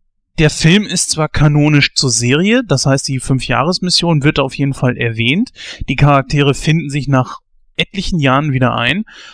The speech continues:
Aber man hat hier natürlich eine komplett andere Enterprise, klar. Äh, das Design ist dem Film angepasst. Man merkt einfach so, es ist auch mehr Budget da.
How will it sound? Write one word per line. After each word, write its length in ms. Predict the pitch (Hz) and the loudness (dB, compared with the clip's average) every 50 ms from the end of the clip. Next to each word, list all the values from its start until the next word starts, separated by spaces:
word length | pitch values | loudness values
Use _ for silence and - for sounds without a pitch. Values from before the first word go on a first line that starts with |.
| - _ _ _ _ _ _ _ _ _ - | -20 _ _ _ _ _ _ _ _ _ -2
Aber 600 | 139 143 151 151 160 165 160 160 160 160 151 - - | 0 0 0 2 2 4 4 4 4 2 2 -2 -4
man 420 | - 139 143 143 143 151 160 139 143 | -8 -6 -2 -2 0 0 0 0 2
hat 220 | 160 175 - - | 0 0 0 -4
hier 720 | - - - 170 180 185 180 175 175 175 170 170 170 170 - | -8 -6 -2 0 2 4 6 6 6 6 6 4 4 2 0
natürlich 340 | 143 151 156 - 165 156 - | -2 -2 -2 -2 -2 0 0
eine 120 | 156 151 | 0 0
komplett 480 | - 147 143 - - 160 156 - - - | 2 0 0 2 2 0 0 0 -2 -4
andere 320 | 147 151 143 131 127 - | -2 0 0 0 0 -2
Enterprise, 720 | - 127 156 175 180 175 - - 180 185 208 226 - - - | -4 -4 -2 -2 -4 -4 -4 -4 -2 -2 0 0 -2 -2 -4
klar. 440 | - - 143 131 120 135 180 226 - _ _ _ _ _ _ _ _ _ - | -4 -2 0 2 2 2 0 -2 -4 _ _ _ _ _ _ _ _ _ 0
Äh, 300 | 143 147 147 143 147 - - - | 2 4 4 4 2 0 0 -2
das 180 | 147 143 - | -2 -2 -2
Design 680 | - 151 139 - - 120 123 135 151 175 185 190 190 - _ - | -2 -4 -2 0 0 2 2 2 2 0 0 -4 -6 -8 _ -8
ist 400 | 156 160 - - - - _ _ _ - | -4 -2 0 0 0 -2 _ _ _ -2
dem 140 | 143 139 123 | -2 -2 0
Film 320 | - - 143 139 147 165 | 0 2 2 2 2 0
angepasst. 500 | 170 180 185 180 - - 180 185 - - | -2 -2 -2 -2 0 2 2 2 0 0
Man 160 | 156 147 143 | -2 -2 0
merkt 240 | 135 135 151 - - | 2 0 0 0 -2
einfach 240 | 135 139 143 147 139 | -4 0 0 0 0
so, 140 | 131 139 143 | 2 2 0
es 160 | 139 131 135 | 0 0 -2
ist 160 | 127 - - | -4 -6 -4
auch 140 | - 131 131 | -4 -4 -2
mehr 240 | 127 127 127 131 127 | 0 2 2 2 2
Budget 600 | 120 143 131 - - - 131 117 135 139 - 143 | 0 -4 -4 -4 -2 0 2 2 2 2 2 2
da. 240 | 139 143 165 196 | 2 2 0 0